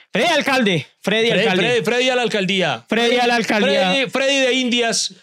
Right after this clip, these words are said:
Speaker 2: <laughs>
Speaker 1: A-, además ya tengo el pelo quemado.
Speaker 2: Ya lo tiene, ya tiene, ya tiene el look. Pero,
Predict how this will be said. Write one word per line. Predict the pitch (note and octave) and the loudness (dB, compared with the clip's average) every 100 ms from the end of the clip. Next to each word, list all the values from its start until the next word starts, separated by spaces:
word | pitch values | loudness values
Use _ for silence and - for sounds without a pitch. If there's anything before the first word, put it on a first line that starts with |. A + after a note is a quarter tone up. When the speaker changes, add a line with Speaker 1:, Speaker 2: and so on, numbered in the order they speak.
| - | -6
Speaker 2:
<laughs> | D#3+ - - G#3+ E3+ F#3 B3 G#3+ - | -6 -6 -4 0 2 2 0 -2 -4
Speaker 1:
A-, | D#3+ E3+ | -2 0
además | F3+ F3 F3 | 0 0 0
ya | F#3 | 0
tengo | G#3 G3 | 0 0
el | G3 | 0
pelo | G#3 G3 | 0 -2
quemado. | G3 E3 C#3 C3 D#3 | 0 0 0 -2 -2
Speaker 2:
Ya | D#3 D3 | -2 0
lo | D3 | 0
tiene, | - G#3+ F3+ A#3 - G#3 | 0 0 0 -2 -2 0
ya | F3+ | 0
tiene, | G#3+ G#3 A3 | 0 0 0
ya | F3+ - | 0 0
tiene | F#3 G3 | 0 0
el | G3+ | 0
look. | G#3+ F#3 - - - | 0 -2 -4 -6 -4
Pero, | C#3+ E3+ D#3 | -2 0 0